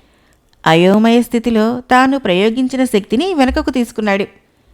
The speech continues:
తన మిత్రుడిపై మంత్రప్రయోగం చేయలేడు. తన వల్ల కాదు. అతని అంతరంగము శూన్యమైంది. ఏమీ పాలుపోని స్థితిలో గురుదేవుల్ని తలుచుకున్నాడు.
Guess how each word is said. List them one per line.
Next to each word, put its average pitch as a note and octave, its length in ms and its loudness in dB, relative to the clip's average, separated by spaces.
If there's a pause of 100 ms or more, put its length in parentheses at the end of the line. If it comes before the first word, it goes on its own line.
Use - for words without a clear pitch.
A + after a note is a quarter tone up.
(640)
తన E4+ 120 4
మిత్రుడిపై B3 640 0
మంత్రప్రయోగం B3+ 760 2
చేయలేడు. A3+ 460 2 (760)
తన D4 100 4
వల్ల B3 240 4
కాదు. G#3+ 360 0 (800)
అతని D4+ 300 2
అంతరంగము A#3 680 0
శూన్యమైంది. A#3+ 680 0 (800)
ఏమీ F3+ 400 4
పాలుపోని A3+ 680 2
స్థితిలో A#3 640 -2
గురుదేవుల్ని B3 640 2
తలుచుకున్నాడు. G#3+ 640 0